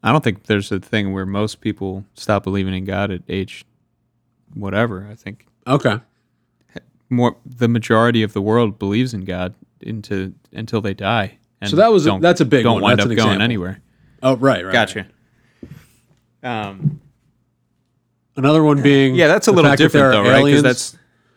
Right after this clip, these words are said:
Speaker 2: aliens.
Speaker 1: that's <laughs> yeah, I mean,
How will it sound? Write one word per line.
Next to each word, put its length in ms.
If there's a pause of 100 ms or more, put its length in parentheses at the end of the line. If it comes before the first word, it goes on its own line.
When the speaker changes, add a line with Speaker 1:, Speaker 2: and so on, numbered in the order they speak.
(200)
Speaker 2:
aliens. 520 (1600)
Speaker 1:
that's 400
<laughs> 20
yeah, 320
I 40
mean, 280